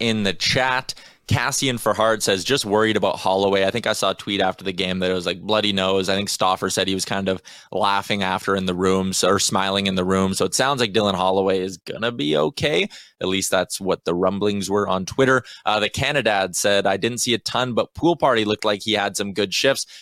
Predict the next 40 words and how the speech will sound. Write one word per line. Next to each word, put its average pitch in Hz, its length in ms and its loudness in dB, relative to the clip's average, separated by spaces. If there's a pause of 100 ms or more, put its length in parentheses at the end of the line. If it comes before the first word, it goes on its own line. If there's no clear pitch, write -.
I'd 180 140 2
agree 127 180 2
with 113 100 2
that. 131 160 2
I 131 60 4
thought 117 240 -2
Puljujarvi 104 460 0
had 101 120 0
a 101 60 -4
couple 101 300 -4
of 90 100 -6
really 98 220 0
nice 98 260 -4
moments 98 380 -2
in 101 80 -4
the 101 80 0
offensive 95 580 0
zone. 120 380 2 (260)
He 120 100 -6
made 117 220 0
one 110 400 0
play 123 220 2
in 117 100 0
the 107 60 -2
first - 400 -2
period 107 260 2
in 98 120 0
the 95 60 -2
D 113 280 -4
zone 120 240 0
that 110 160 0
really 110 280 4
stood 107 280 2
out 107 140 2
to 107 80 -6
me, 107 100 2
where 104 120 4
he 101 120 -2
broke 101 360 2
up 104 200 2